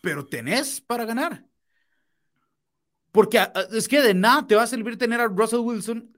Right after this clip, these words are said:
si el tipo está, sigue siendo capturado mil veces al año, sigue siendo expuesto a lesiones, y si el tipo además está infeliz, porque si está infeliz no va a jugar a su, a su me-, a su mejor nivel. Entonces,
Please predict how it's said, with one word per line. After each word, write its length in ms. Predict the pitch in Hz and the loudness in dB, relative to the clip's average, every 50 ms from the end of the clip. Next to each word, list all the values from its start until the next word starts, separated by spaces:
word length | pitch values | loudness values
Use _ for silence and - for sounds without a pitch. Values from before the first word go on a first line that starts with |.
| _ _ _ | _ _ _
si 240 | - - - 190 | -18 -8 -4 -4
el 100 | 185 185 | -2 -2
tipo 240 | 185 196 196 196 226 | -2 -4 -2 0 -2
está, 300 | 214 214 - - - - _ _ | -2 0 -2 -6 -6 -8 _ _
sigue 560 | - - - - - - - 156 160 165 185 | -20 -18 -16 -16 -14 -10 -6 -4 -2 -2 0
siendo 220 | 180 196 196 202 202 | 0 0 -2 -2 -2
capturado 440 | 208 202 - 214 208 202 202 214 208 | -4 -2 2 4 6 6 6 4 2
mil 120 | 202 214 | 0 -2
veces 300 | 190 202 208 185 190 175 | 0 0 -2 -2 -4 -4
al 80 | 208 214 | -4 -2
año, 280 | 226 226 214 226 240 240 - _ _ _ _ _ _ _ _ _ _ _ _ _ _ | -2 -2 -4 -6 -10 -12 -16 _ _ _ _ _ _ _ _ _ _ _ _ _ _
sigue 260 | - - 160 156 175 | -10 -6 -4 -2 -2
siendo 200 | 170 190 185 190 | -2 -2 -2 -4
expuesto 240 | 180 185 202 - 220 | -4 -4 -4 -2 0
a 40 | 220 | 0
lesiones, 460 | 214 185 247 254 247 262 254 - - _ _ _ _ _ _ _ | 0 0 0 -2 -2 -4 -8 -10 -16 _ _ _ _ _ _ _
y 120 | - 311 | -4 -2
si 60 | 269 302 | -2 0
el 100 | 254 190 | 0 -2
tipo 180 | 320 320 349 | 0 4 4
además 240 | 320 285 294 311 269 | 4 4 4 2 -2
está 180 | 269 - 339 330 | -4 -6 -8 -6
infeliz, 560 | 311 226 302 277 339 381 370 - - - _ _ _ _ _ _ _ _ _ _ _ _ | -6 -4 -2 0 0 0 0 -2 -6 -12 _ _ _ _ _ _ _ _ _ _ _ _
porque 220 | - 214 220 226 | -2 -2 0 0
si 60 | 240 208 | -2 -4
está 140 | 202 320 | -4 -6
infeliz 340 | 320 294 320 285 311 330 247 | -4 -4 -4 -4 -4 -4 -2
no 120 | 254 285 302 | -2 0 0
va 80 | 320 | 0
a 40 | 320 | -2
jugar 260 | 262 294 262 285 320 | -4 -6 -6 -6 -6
a 80 | 330 294 | -6 -8
su, 180 | - 247 220 202 | -10 -12 -12 -12
a 80 | - 196 | -10 -10
su 120 | 190 226 | -10 -8
me-, 140 | 214 202 - | -10 -10 -10
a 160 | - 185 196 | -8 -8 -6
su 100 | 185 226 | -6 -6
mejor 220 | 214 214 208 220 247 | -4 -4 -2 -2 -2
nivel. 420 | 262 269 302 330 269 - - _ _ _ _ _ _ _ _ _ _ _ | 0 0 0 -2 -2 -6 -10 _ _ _ _ _ _ _ _ _ _ _
Entonces, 600 | - 185 180 185 226 233 247 294 330 - - - | -8 -6 -2 0 0 0 0 -4 -8 -10 -12 -16